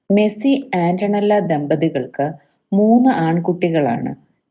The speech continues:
തിയാഗോ, മാറ്റിയോ, സിറോ.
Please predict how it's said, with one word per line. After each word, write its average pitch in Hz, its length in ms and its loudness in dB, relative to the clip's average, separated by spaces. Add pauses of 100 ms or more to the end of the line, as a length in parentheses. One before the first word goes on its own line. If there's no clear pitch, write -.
(160)
തിയാഗോ, 233 760 6
മാറ്റിയോ, 180 840 0
സിറോ. - 680 -2